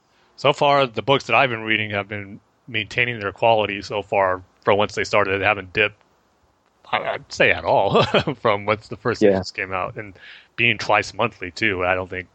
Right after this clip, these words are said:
Speaker 1: that's affected the quality of, from the art and story standpoint too, which is, was a concern we had about
Speaker 2: Right.
Speaker 1: before going into it. So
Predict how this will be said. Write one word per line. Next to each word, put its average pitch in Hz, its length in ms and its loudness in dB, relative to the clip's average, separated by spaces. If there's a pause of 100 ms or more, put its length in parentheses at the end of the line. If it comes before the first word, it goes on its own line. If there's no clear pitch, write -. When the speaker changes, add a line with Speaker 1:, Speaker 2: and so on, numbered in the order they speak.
(460)
Speaker 1:
that's 98 220 -2
affected 95 400 -4
the 87 80 -12
quality 90 480 -6 (720)
of, 98 160 -12
from 101 200 -4
the 101 120 -8
art 107 240 2
and 101 160 -8
story 95 260 -2
standpoint 87 560 -10
too, 101 220 0
which 87 260 -6
is, 113 200 -6
was 214 160 4
a 170 60 2
concern 95 380 -2
we 90 120 -4
had 90 180 0
about 87 300 -2
Speaker 2:
Right. 98 320 6 (180)
Speaker 1:
before 98 260 0
going 90 280 0
into 87 280 -4
it. 92 120 -4
So 87 280 -2